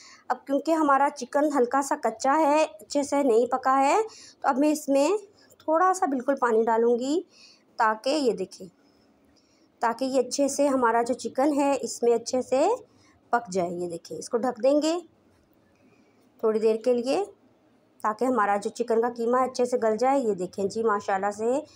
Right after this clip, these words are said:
चिकन का कीमा अच्छे से गल गया है, पानी भी सारा खुश्क हो चुका है। तो हम, अब हम क्या करेंगे जी, फ्लेम, अ, इसमें हरा धनिया पहले मैं डालूँगी और अच्छा सा इसको मिक्स देने के बाद फ्लेम बंद कर दूँगी और इसको ठंडा होने के लिए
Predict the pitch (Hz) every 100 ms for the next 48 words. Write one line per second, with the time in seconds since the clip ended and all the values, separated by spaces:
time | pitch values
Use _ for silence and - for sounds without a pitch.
0 | - - - _ - 269 269 285 269 269
1 | 269 285 285 220 214 208 247 285 285 285
2 | 226 220 240 254 247 214 240 - - 254
3 | 247 - 285 294 294 311 381 - - -
4 | _ 262 262 254 - 240 247 262 262 254
5 | 262 254 254 262 269 311 - 233 220 226
6 | 226 233 220 214 208 - 285 247 220 226
7 | 208 220 220 262 294 302 302 302 311 339
8 | 403 - _ - _ - 247 233 - 277
9 | 269 262 254 - 247 240 - 233 240 247
10 | 220 233 233 285 - 233 240 208 208 214
11 | 208 254 254 311 320 226 208 - 226 254
12 | 226 262 220 220 220 214 214 254